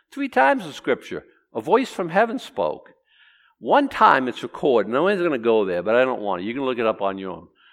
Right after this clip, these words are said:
One time, God speaks and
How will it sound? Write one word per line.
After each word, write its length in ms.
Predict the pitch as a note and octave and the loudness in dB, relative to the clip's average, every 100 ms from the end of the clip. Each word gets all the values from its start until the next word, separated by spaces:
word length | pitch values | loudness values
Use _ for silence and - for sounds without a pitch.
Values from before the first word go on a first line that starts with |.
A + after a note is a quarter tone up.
| _ - | _ -2
One 240 | E3 C#4 | 0 2
time, 460 | - A#2+ G2 G#2+ - _ _ _ _ _ _ _ - | 4 4 4 0 -8 _ _ _ _ _ _ _ 6
God 260 | D3 G#3+ | 8 8
speaks 600 | A3+ - B2 F#2+ G#2+ - - _ _ _ _ _ _ _ - | 4 -4 -4 -4 -8 -20 -20 _ _ _ _ _ _ _ -6
and 280 | B2 A2 | -4 -4